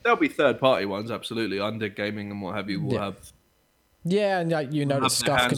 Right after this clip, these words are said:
Speaker 1: all over
Speaker 2: Controllers will
Speaker 1: this,
Speaker 2: do
Speaker 1: but
Speaker 2: stuff, and Custom Controllers U K will do stuff, and you'll be able to just buy bits and bobs, of course, but
Speaker 1: Yeah, I've, I've never bought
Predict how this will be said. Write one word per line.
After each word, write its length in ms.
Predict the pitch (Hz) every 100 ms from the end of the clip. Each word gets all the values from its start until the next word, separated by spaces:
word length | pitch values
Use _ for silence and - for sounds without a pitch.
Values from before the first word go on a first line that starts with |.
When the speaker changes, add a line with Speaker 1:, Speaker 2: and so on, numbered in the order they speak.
| 120
Speaker 1:
all 100 | 135
over 120 | 123
Speaker 2:
Controllers 100 | 123
will 80 | 120
Speaker 1:
this, 80 | 127
Speaker 2:
do 100 | 131
Speaker 1:
but 100 | 127
Speaker 2:
stuff, 440 | - 131 123 120 127
and 200 | 120 113
Custom 280 | 131 - 123
Controllers 320 | 131 123 117
U 100 | 120
K 260 | - 120 117
will 140 | 117
do 160 | 117 113
stuff, 500 | - 117 117 113 -
and 160 | - - - - - - - -
you'll 140 | 120
be 80 | 117
able 100 | 117
to 120 | 113
just 180 | 110 -
buy 240 | 107 104 107
bits 320 | 110 - -
and 140 | 104
bobs, 320 | 104 104 -
of 120 | 107 -
course, 320 | 107 95 -
but 200 | - - - - - - _ _ _ _ _ _ _ _ _ -
Speaker 1:
Yeah, 240 | 90 82 - _
I've, 240 | - 113 95 _ -
I've 160 | 117 120
never 240 | 127 113
bought 320 | 101 107 104